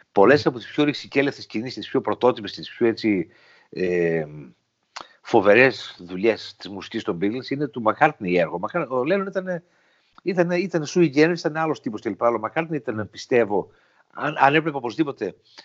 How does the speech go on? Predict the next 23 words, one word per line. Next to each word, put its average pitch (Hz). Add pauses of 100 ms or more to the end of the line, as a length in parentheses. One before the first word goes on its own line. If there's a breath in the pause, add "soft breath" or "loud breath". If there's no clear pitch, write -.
(160 soft breath)
να 107
πω 143
ότι 139
ένας 139
είναι 131
πενήντα 110
ένα 135
τοις 110
εκατό 117
και 120
ένας 127
σαράντα 101
εννιά, 139
θα 147
είναι 147
πενήντα 113
ένα 135
στο 104
McCartney 90
και 73
όχι 101
στον 73
Lennon. 60